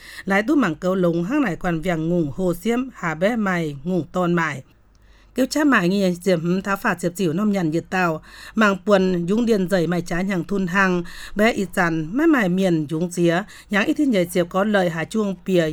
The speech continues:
dũng pết diệp tàu điền dày, yếm nải mải phế diệp tàu điền dày dĩa ton, xề thép thuốc phát háng, nhờ bé tới yết háng có bé mải nhuần siêu diệt pết dĩu nôm nhằn.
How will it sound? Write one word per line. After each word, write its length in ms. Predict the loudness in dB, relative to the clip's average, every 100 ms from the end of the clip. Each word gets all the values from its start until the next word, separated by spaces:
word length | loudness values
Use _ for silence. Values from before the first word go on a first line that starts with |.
| 0
dũng 200 | 0 0 -2
pết 180 | -2
diệp 180 | 0 -2 -4 0
tàu 440 | 2 4 2 -4 -8 -20 -20 -6
điền 260 | 0 2 4
dày, 300 | 4 2 -2 -10 -6
yếm 160 | 0 2
nải 140 | 4
mải 180 | 2 0
phế 180 | -2 -2
diệp 200 | -2 -4 -2 -2 0
tàu 220 | 0 2
điền 200 | 2 0
dày 180 | 0 0
dĩa 140 | -2 -2 0
ton, 340 | 2 2 -2 -6 -18 -18 -4
xề 260 | 2 2
thép 240 | 2 -2 -2
thuốc 140 | -4
phát 120 | -2 -4 -2
háng, 400 | 0 0 0 0
nhờ 200 | 2 4
bé 120 | 2
tới 220 | 2 -2
yết 80 | -2 -2
háng 260 | -2 -2 -2
có 160 | 0
bé 180 | 0 0
mải 180 | 0 0
nhuần 200 | -2 -2
siêu 260 | 0 0
diệt 160 | 0 -2
pết 220 | -6 -4
dĩu 160 | -4 -2
nôm 220 | -2 0
nhằn. 360 | 0 0 -2